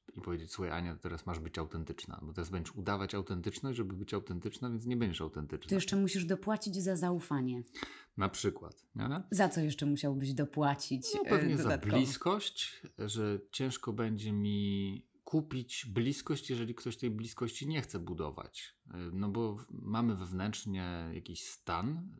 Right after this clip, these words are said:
Speaker 1: jakąś postawę w stosunku do drugiego człowieka, na przykład, no, nie wiem, jakąś brak sympatii. I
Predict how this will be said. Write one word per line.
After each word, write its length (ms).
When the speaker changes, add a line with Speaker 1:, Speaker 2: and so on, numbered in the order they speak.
Speaker 1:
jakąś 240
postawę 520
w 40
stosunku 420
do 160
drugiego 400
człowieka, 480
na 120
przykład, 340
no, 320
nie 120
wiem, 320
jakąś 600
brak 280
sympatii. 640
I 360